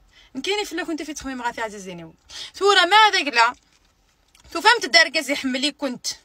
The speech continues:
مليح، مليح، مليح. يتقدري كنت، يتحذري كنت. آه، وكنت خدعارة.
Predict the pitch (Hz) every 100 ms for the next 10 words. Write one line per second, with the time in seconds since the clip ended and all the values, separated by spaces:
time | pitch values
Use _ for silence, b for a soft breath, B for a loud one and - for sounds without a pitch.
0 | _ 240 262 320 359 311 311 320 277 269
1 | 240 196 B B B 285 - 370 370 294
2 | 294 285 277 302 - 359 311 285 285 -
3 | 294 254 - 233 - B B B - 269
4 | 269 262 339 381 311 370 277 214 277 330
5 | 320 285 254 202